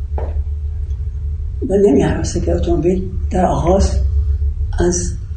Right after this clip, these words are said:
یک اسب هم کنتر می‌رفته و بعد می‌تونه از اسب جلوتر بره، از یوز پلنگ هم می‌تونه سریعتر بره. یعنی تمام اینا،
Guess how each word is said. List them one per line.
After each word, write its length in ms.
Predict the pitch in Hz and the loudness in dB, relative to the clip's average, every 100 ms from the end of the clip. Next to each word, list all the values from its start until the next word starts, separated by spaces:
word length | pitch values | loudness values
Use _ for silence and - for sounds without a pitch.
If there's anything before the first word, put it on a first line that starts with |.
| - | -2
یک 300 | 175 170 180 | 0 2 2
اسب 260 | 196 - 185 | 2 2 2
هم 120 | 185 | 4
کنتر 460 | 165 165 165 160 | 4 4 4 2
می‌رفته 380 | - - - - - - - - - - - - - - - - - - 131 135 - - - - - - - - | 2 2 2 0 -2 -4 -6 -6 -8 -6 -6 -6 -8 -8 -10 -8 -8 -6 -6 -4 -6 -6 -6 -8 -8 -8 -8 -4
و 140 | 143 139 143 | -2 -2 -2
بعد 360 | 151 180 - | -2 -2 -4
می‌تونه 480 | 131 - 160 160 180 180 - - | -4 -4 -2 -2 -2 -4 -6 -6
از 140 | 151 | -6
اسب 360 | - 147 - - | -4 -4 -4 -6
جلوتر 440 | 139 135 - - | -6 -4 -4 -4
بره، 220 | - - - - - - - - - - - | -6 -8 -10 -10 -10 -10 -10 -10 -10 -6 -2
از 200 | 170 170 | 0 2
یوز 180 | 185 | 2
پلنگ 280 | 151 151 165 | 2 2 2
هم 80 | 147 | 2
می‌تونه 440 | 151 151 135 135 - - - - - - - - | 0 0 2 2 -2 -6 -6 -8 -8 -8 -8 -8
سریعتر 520 | - - 131 - 127 117 | -4 -2 -2 -2 -2 -2
بره. 180 | 131 | -2
یعنی 320 | - 139 139 151 | -2 0 0 0
تمام 300 | - - - | 2 4 4
اینا، 340 | 147 143 175 | 4 2 0